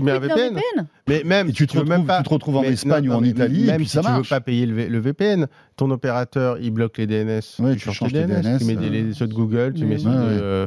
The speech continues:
Speaker 3: Mais ça
Speaker 2: enfin,
Speaker 3: fera, ça fera le business des, des vendeurs de V P N, ça, c'est certain.
Speaker 2: Ah oui, ça, c'est clair,
Speaker 3: Ça,
Speaker 2: ouais.
Speaker 3: c'est clair. Euh,
Speaker 2: Bah, au mê-, au même titre que certains, euh,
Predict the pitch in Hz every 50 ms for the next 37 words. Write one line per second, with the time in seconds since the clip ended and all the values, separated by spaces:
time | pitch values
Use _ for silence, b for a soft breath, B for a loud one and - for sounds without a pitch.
0 | - - 143 131 - 208 185 - 196 180 160 135 113 95 - - - 143 127 -
1 | - 139 120 113 113 120 143 170 156 151 151 135 131 147 147 - 120 117 120 -
2 | 190 190 156 139 135 131 120 135 123 120 120 120 120 117 110 107 107 104 92 -
3 | 110 107 131 151 - 139 113 - 110 - 110 101 - - 131 131 135 147 143 123
4 | 123 107 123 131 - 139 131 113 92 120 113 101 117 95 - 107 110 139 160 143
5 | 107 90 - - - 101 101 98 95 95 90 87 87 85 104 82 110 127 127 131
6 | 135 - 139 131 131 127 123 120 - 143 135 - - 127 123 120 117 - - 117
7 | - - - 123 120 123 123 120 113 110 104 104 101 101 101